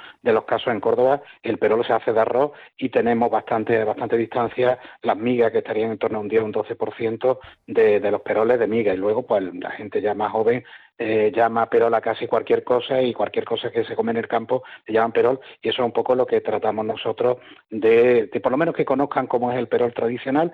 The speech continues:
luego, pues, que hagan lo que quieran, pero por lo menos que conozcan cómo es el tradicional.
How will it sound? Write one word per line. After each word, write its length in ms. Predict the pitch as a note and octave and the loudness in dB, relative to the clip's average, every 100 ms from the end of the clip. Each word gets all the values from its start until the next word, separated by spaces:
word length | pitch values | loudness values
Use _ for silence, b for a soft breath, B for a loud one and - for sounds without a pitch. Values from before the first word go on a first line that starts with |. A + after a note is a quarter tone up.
| B B | B B
luego, 240 | - B2+ C3+ | -4 -2 0
pues, 300 | B2 G#2+ - | -2 -2 -4
que 140 | - | -6
hagan 180 | G2+ G2+ | -4 -2
lo 100 | G#2 | -2
que 120 | A#2 | 0
quieran, 240 | D#3 F3+ - | 0 0 -2
pero 120 | - | -6
por 120 | F#2+ | -6
lo 40 | |
menos 160 | F#2+ G2+ | -6 -8
que 120 | - | -8
conozcan 360 | G#2+ G2 - F#2+ | -6 -6 -6 -10
cómo 200 | F2+ F#2+ | -8 -8
es 60 | |
el 40 | F#2+ | -8
tradicional. 540 | F#2+ F2 - - - | -10 -10 -12 -16 -18